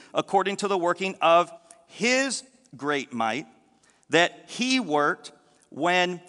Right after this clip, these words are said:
he raised him from the dead and seated him above all places." Then you get down to,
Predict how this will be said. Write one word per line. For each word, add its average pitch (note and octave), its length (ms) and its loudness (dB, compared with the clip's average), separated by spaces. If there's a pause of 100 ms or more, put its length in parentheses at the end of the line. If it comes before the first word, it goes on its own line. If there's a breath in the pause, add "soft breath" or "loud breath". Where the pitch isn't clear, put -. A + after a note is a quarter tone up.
(120)
he A3 580 0
raised F#3 380 -2
him F#3+ 80 -4
from F3 220 -4
the E3+ 80 0
dead D3+ 400 -2
and D#3 120 -4
seated E3 380 -6
him D#3+ 160 -4
above C#3+ 380 -2
all D3 160 -2
places." B2+ 240 -6
Then D3 100 -6
you D#3+ 60 -6
get D#3+ 100 -2
down D#3+ 240 -2
to, D3 300 -2